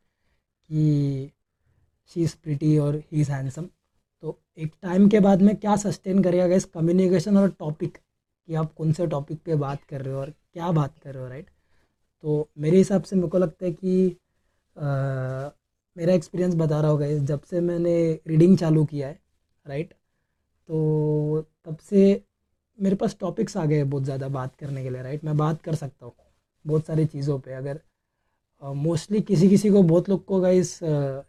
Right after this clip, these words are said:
reading पसंद नहीं है, तो उन लोग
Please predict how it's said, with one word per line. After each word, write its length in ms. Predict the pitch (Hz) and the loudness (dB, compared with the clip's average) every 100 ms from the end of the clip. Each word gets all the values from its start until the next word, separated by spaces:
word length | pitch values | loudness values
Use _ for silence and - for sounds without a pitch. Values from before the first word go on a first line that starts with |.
| 147 | -4
reading 340 | 151 165 190 | 2 6 6
पसंद 360 | 160 160 180 180 | 4 -2 0 0
नहीं 200 | 175 160 | 0 -2
है, 140 | 160 _ _ _ _ _ _ - | -6 _ _ _ _ _ _ -4
तो 80 | 160 151 151 151 147 147 156 156 _ _ _ - | 0 2 2 2 0 0 0 -2 _ _ _ -6
उन 80 | 165 | 2
लोग 340 | 170 160 156 | 4 4 0